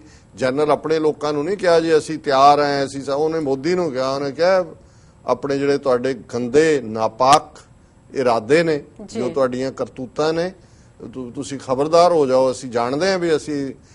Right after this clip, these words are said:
Speaker 1: ਤੁਹਾਨੂੰ ਕਿਵੇਂ ਜਿਹੜਾ ਹੈ ਉਹ, ਅ, ਸਬਕ ਸਿਖਾਉਣਾ ਹੈ।"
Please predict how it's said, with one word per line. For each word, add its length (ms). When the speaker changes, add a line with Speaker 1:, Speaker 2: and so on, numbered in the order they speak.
Speaker 1:
ਤੁਹਾਨੂੰ 300
ਕਿਵੇਂ 680
ਜਿਹੜਾ 240
ਹੈ 120
ਉਹ, 560
ਅ, 20
ਸਬਕ 320
ਸਿਖਾਉਣਾ 440
ਹੈ।" 60